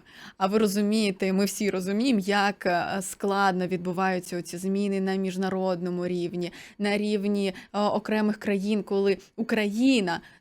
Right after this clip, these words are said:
намагається пушити інші країни, щось змінити у себе, е, всередині в законодавстві і взяти на себе, е, там, певний ризик, та, чого всі бояться, якихось можливих оскаржень, компенсацій і тому подібне. Е, я не кажу, що ці ризики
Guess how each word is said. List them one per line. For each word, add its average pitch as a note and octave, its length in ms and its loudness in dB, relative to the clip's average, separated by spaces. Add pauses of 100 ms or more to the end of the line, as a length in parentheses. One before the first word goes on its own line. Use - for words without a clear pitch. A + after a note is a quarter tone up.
намагається G#3 1000 2 (120)
пушити B3 540 2
інші C#4 440 6
країни, C4+ 500 0
щось B3+ 380 0
змінити G#3 400 -2
у F#3+ 40 -4
себе, G3 400 -2 (220)
е, F#3+ 100 0
всередині G3+ 560 0
в - 20 -8
законодавстві F#3+ 800 -2
і G3+ 120 -4
взяти G#3 320 -2
на F#3 80 -4
себе, F#3 340 0 (320)
е, F3+ 160 -2
там, E3 180 -6
певний F#3 420 4
ризик, A3 400 0
та, E3+ 160 -4
чого F#3 200 -4
всі G3 220 -4
бояться, F#3+ 640 0 (220)
якихось A3 360 -4
можливих F#3+ 460 -2
оскаржень, F3 760 -2
компенсацій F3+ 800 -4
і E3+ 60 -4
тому F#3 220 -6
подібне. F#3 460 -4 (460)
Е, G#3 400 2 (220)
я A#3 180 4
не G#3+ 120 2
кажу, G3+ 320 0
що F#3 300 -2
ці F#3+ 260 0
ризики F#3 520 0